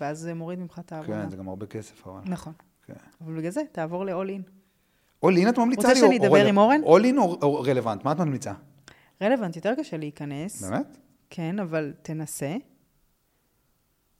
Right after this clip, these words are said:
Speaker 1: תשלח לי, אני אשלח לו.
Speaker 2: תחברי אותי אליהם.
Speaker 1: אני אחבר.
Speaker 2: כן?
Speaker 1: אבל רלוונט זה פחות, אה,
Speaker 2: פחות הטייפ?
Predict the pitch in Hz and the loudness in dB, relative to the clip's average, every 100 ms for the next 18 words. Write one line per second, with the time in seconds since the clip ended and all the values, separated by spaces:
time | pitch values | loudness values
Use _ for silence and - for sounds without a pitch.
0 | _ - 370 403 277 254 - 226 233 - | _ -4 -4 -4 -6 -8 -8 -6 -6 -6
1 | 196 - 180 - 107 147 359 214 117 98 | -8 -8 -10 -8 -6 -4 -4 -4 -6 -8
2 | 185 175 - 175 175 - _ _ _ _ | -12 -14 -10 -8 -8 -10 _ _ _ _
3 | - 147 - - 160 165 165 185 262 294 | -4 -4 -4 -8 -8 -6 -6 -6 -6 -4
4 | 240 202 185 - 214 226 254 269 254 226 | -6 -8 -12 -12 -8 -8 -6 -6 -4 -4
5 | 208 202 190 _ _ - - 117 139 113 | -4 -8 -12 _ _ -16 -8 -4 -2 -2
6 | 101 127 302 | -4 -4 -4